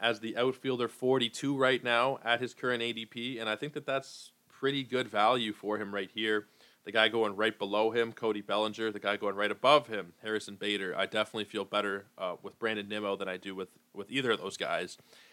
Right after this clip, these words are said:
And then you got Riley Green, Seth Brown, um, Christopher Morel, I feel all right about. But in this kind of range, I think Brandon Nimmo is probably your best bet. And you keep going up even higher. Oscar Gonzalez is going ahead of him.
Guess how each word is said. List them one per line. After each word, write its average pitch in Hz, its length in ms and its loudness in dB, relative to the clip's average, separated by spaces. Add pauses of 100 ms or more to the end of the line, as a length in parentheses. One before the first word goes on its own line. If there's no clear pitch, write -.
(160)
And 113 120 -6
then 110 80 -2
you 110 80 -2
got 110 160 4 (100)
Riley 120 320 8
Green, 113 360 -4
Seth - 380 0
Brown, 101 500 0 (460)
um, 95 320 -4
Christopher 135 380 -2
Morel, 101 380 6
I 98 80 4
feel 101 180 -4
all 90 140 -2
right 123 260 4
about. 101 340 0
But 110 120 -2
in 143 100 -2
this 160 160 0
kind 151 220 4
of 120 80 2
range, 123 260 4
I 120 80 2
think 117 140 0
Brandon 123 280 2
Nimmo 113 260 0
is 104 100 -4
probably 117 340 0
your 101 120 -2
best 98 340 -2
bet. 117 280 4
And 107 120 -8
you 104 80 -6 (120)
keep 135 160 -8
going 120 200 0
up 110 100 -2
even 101 160 -6
higher. 120 480 6 (380)
Oscar 151 320 4
Gonzalez 135 560 6
is 139 60 -6
going 139 200 2
ahead 135 200 0
of 135 60 -4
him. 143 200 -6